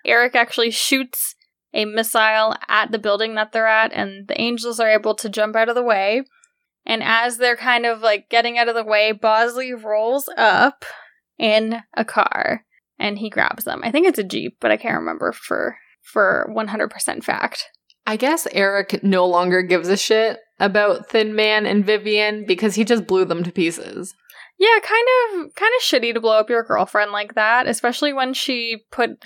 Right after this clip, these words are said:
Speaker 1: her ass on the line to try and help you, try and get your vendetta against this guy, but, you know. Whatever.
Speaker 2: Yeah, he also slept with Dylan, who he really didn't need to do that to trick her.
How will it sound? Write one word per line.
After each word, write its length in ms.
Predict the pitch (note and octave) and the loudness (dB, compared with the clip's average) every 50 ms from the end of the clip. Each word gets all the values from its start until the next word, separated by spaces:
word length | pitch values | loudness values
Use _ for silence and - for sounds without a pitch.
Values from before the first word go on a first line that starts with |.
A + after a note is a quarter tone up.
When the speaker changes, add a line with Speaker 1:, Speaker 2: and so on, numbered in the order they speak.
| - | -2
Speaker 1:
her 140 | - A#3+ G#3+ | 0 2 4
ass 260 | G3+ F#3+ G3+ G#3+ - | 4 4 4 4 2
on 140 | A#3+ A3+ A3 | 0 0 2
the 80 | G#3+ G3 | 0 -2
line 440 | F#3+ F3 F3 F3+ F#3 G3 G#3+ A#3 B3+ | 0 0 0 0 -2 -2 -4 -6 -8
to 100 | - B3 | -10 -8
try 220 | - A3+ G3 - | -6 -2 -2 0
and 100 | G3 G#3 | -2 -2
help 300 | G3+ F#3+ E3+ F3 F3 - | -2 -2 -4 -4 -4 -8
you, 440 | G3+ F#3 F3+ F3+ F#3 G3 A3 A#3+ C4 | -10 -8 -6 -4 -2 -2 -2 -4 -4
try 280 | B3+ - - A3 G#3 G#3+ | -6 -2 -2 0 0 0
and 240 | A3+ A#3+ B3 A3+ _ _ | -2 -4 -8 -16 _ _
get 160 | - A#3 - - | -2 -2 0 0
your 160 | G#3+ A3 A3 | 0 -2 0
vendetta 480 | G#3+ B3 B3+ B3+ B3+ B3+ B3 B3+ C4 C4 | 0 0 0 2 2 2 4 4 4 2
against 380 | C4 B3+ C4+ C4+ C4+ - - | 2 2 0 0 -2 -4 -6
this 180 | - C#4 C4+ - | -6 -6 -6 -2
guy, 380 | - C4+ C4 C4 C#4 C#4+ D4 C#4+ | 0 2 4 4 4 4 2 2
but, 240 | A#3+ G#3+ G#3 - | 2 0 0 0
you 100 | - A#3+ | -2 -4
know. 300 | A3+ G3+ F#3 F#3+ G#3 A3 - _ _ _ - - _ _ _ _ _ _ _ | -4 -2 -2 -2 -2 -4 -6 _ _ _ -20 -20 _ _ _ _ _ _ _
Whatever. 400 | D#4 D#4 C#4+ B3 A3+ A3 A#3 A#3+ | 0 2 2 4 2 4 2 2
Speaker 2:
Yeah, 40 | B3 | 2
he 40 | B3 | 2
also 380 | - A#3 C4 C4+ - E4+ D#4+ | 2 2 0 2 2 2 0
slept 380 | D4+ - - - B3 B3 B3 - | 2 0 0 0 0 0 0 0
with 260 | A#3 A3 F#3 D#3+ - | -2 -2 -2 -2 -2
Dylan, 460 | - G3+ G#3 G#3 G3+ F#3 F#3 F#3 F#3+ | 0 0 2 2 2 0 0 0 -2
who 400 | F3 - G3+ F#3+ F3+ F3 F3 D#3+ - | -2 0 0 2 2 2 0 -2 -4
he 180 | F#3 - G#3+ | -6 -6 -8
really 320 | G#3 G3+ G#3+ B3 C4+ C#4+ C4+ | -6 0 0 0 0 0 0
didn't 260 | A3 A#3 G#3+ F3+ F3 | 0 0 0 2 0
need 200 | F#3 F#3 F#3+ F#3 | 0 0 0 -2
to 80 | - E3+ | -6 -4
do 180 | E3 F#3 F#3 F#3 | 0 0 2 2
that 220 | F3+ - - F3 | 2 0 0 -2
to 100 | - F3+ | -4 -4
trick 260 | E3+ - F#3+ F#3 - - | -2 0 -2 -2 0 -2
her. 300 | - - E3 F3 E3+ | -2 -2 -2 -4 -6